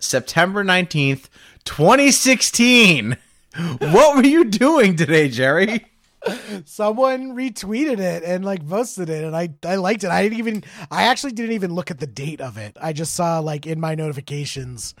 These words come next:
Speaker 2: uh, you know, so-and-so retweeted this. Like, "Oh, cool, like." <laughs>
Speaker 1: I don't, all right, first of all, I don't see any retweets on this tweet. I just see your, your like of this tweet. Uh, but it's just a,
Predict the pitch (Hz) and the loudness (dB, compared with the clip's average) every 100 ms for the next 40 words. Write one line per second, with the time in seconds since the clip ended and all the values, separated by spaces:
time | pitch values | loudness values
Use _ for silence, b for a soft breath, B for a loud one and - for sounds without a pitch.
0 | b b b b - 127 123 127 120 120 | b b b b -12 -10 -10 -10 -10 -8
1 | 123 120 117 147 139 131 - 135 127 127 | -6 -6 -4 -2 -2 -4 -6 -4 -4 -4
2 | 120 117 123 - 127 120 107 120 - 131 | -6 -8 -8 -8 -6 -6 -6 -8 -6 -4
3 | 185 240 226 202 135 131 113 - 196 - | -2 0 2 2 0 -6 -12 -10 -12 -10
4 | - 151 208 247 170 175 147 202 208 175 | -2 2 4 4 2 0 0 0 -2 0
5 | 147 160 220 233 226 180 147 165 - 147 | 2 2 2 -2 -2 -2 0 -2 -2 -2
6 | 139 131 120 - 127 107 85 123 147 - | 0 -2 -4 -4 -4 -2 -2 -2 -4 -4
7 | 151 120 127 151 175 180 - 131 160 190 | -4 -2 0 2 2 0 -4 -2 0 0
8 | 165 160 175 143 113 113 - 143 135 107 | 0 0 -2 -2 -8 -8 -8 -6 -4 -4
9 | - b b b b - 139 139 113 156 | -10 b b b b -4 0 0 0 -2
10 | 180 - 262 269 233 | -2 -4 -4 -2 -2